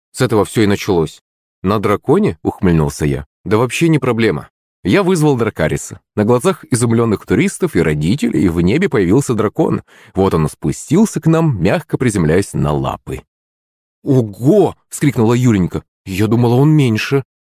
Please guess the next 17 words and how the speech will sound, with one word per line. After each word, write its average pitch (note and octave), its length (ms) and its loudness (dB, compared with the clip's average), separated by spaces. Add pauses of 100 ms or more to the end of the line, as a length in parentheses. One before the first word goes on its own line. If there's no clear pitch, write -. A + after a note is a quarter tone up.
(160)
«Юленька, G3 480 0
не G3 100 2
подходи, G3+ 680 0
осторожней!» — E3 800 0
вскрикнула F3 460 0
Юлина D3 400 2
мама. A2 400 0 (160)
Она D3+ 160 0
бросилась D3 460 0
к A2 80 0
дочери, F3 440 0
но E3 140 2
Апраксин C3+ 480 0
придержал A#2+ 580 2
её C3 160 2
за F#2+ 260 2
руку. E2 360 -4